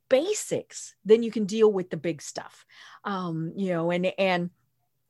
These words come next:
you, you mentioned silos, and, and I always have to, to laugh at that because I haven't been in, you know, corporate America for over twenty years. And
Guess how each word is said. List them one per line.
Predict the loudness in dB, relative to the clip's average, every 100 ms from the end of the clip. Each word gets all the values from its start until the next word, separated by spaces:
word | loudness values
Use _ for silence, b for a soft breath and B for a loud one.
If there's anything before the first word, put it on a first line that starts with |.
| -2
you, | 2 4 2
you | 2
mentioned | 4 2 0 -2
silos, | 2 4 4 2 -2
and, | -6
and | -2 0
I | 2
always | 4 4
have | 0 -2
to, | -4
to | 0 0
laugh | 0 -2
at | -2
that | -2 -2
because | 0 4
I | 6
haven't | 4 2 0
been | 0
in, | 0 -2 -4
you |
know, | -6 -4
corporate | 2 2 2
America | 0 -2 -2 -6 -6
for | -2 -2 -4 -12 -2
over | -2 -2
twenty | -4 -4 0
years. | 0 0 -4 B B B B B _
And | 6 6 4